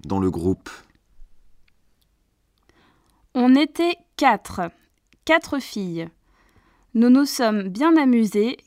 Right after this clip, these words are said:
Speaker 2: car nous sommes du même âge et dans la même classe, et donc nous nous sommes bien entendues ensemble.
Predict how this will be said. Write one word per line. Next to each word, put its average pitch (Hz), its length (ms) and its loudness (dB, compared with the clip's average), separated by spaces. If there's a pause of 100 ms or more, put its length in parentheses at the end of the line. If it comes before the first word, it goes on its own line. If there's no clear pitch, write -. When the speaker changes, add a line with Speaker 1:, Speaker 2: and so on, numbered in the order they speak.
(100)
Speaker 2:
car 254 180 -2
nous 247 160 4
sommes 214 560 -2
du 196 180 -6
même 262 280 2
âge 202 440 -2 (360)
et 220 100 2
dans 208 140 0
la 196 140 0
même 269 260 2
classe, 202 680 -4 (380)
et 240 140 0
donc 247 520 0
nous 233 140 4
nous 247 160 4
sommes 214 300 -2
bien 285 260 2
entendues 247 520 0
ensemble. 156 760 -4